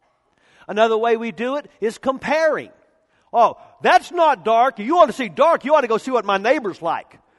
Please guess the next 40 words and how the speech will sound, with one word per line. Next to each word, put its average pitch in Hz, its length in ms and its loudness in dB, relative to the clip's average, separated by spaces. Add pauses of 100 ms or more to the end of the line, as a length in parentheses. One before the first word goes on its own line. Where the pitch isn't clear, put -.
(160)
Now, 202 120 0
you 185 200 -2
want 277 140 4
to - 60 -10
see 196 120 -6
dark, 240 440 0
you 254 100 -2
ought 233 80 4
to 185 60 -2
know 190 100 -6
what 214 140 0
my 180 140 0
mother-in-law 160 580 2
is 120 100 -10
like. 113 280 -10
You 285 120 0
ought 254 60 4
to 165 80 -4
see 247 160 -8
what 190 160 -6
my 170 100 -2
parents 262 460 0
are 143 80 -8
like." 120 240 -10 (680)
You 127 80 -20
see, 196 160 -8 (100)
we're 240 140 -2
always 254 480 2
saying, 196 460 0 (1500)
"God 202 460 0 (100)
missed 175 460 -12 (180)
the 202 80 -20
call." 294 480 -12 (1000)
Another 202 300 0
way 202 180 0
we 196 140 -6
do 196 280 -8
it 233 80 -8
is 196 340 -8
renaming. 170 1600 -8